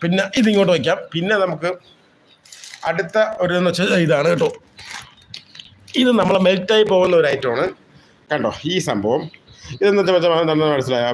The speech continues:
മിൽക്ക് കോമ്പൗണ്ട് ആണ് കേട്ടോ. നമ്മള് കേക്കിലൊക്കെ നമ്മള് വെട്ടിയിടുന്ന മിൽക്ക് കോമ്പൗണ്ടേ,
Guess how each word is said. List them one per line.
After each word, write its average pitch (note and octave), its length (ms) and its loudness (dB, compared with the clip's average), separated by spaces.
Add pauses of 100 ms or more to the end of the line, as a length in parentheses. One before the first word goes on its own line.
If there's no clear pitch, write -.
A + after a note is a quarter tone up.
മിൽക്ക് D3+ 220 -2
കോമ്പൗണ്ട് D3+ 380 0
ആണ് A2+ 120 -6
കേട്ടോ. G#2+ 140 -6 (640)
നമ്മള് D3 220 0 (120)
കേക്കിലൊക്കെ D3 580 -2
നമ്മള് C#3+ 300 0
വെട്ടിയിടുന്ന C#3 540 -2
മിൽക്ക് C3+ 220 -4
കോമ്പൗണ്ടേ, C3 380 0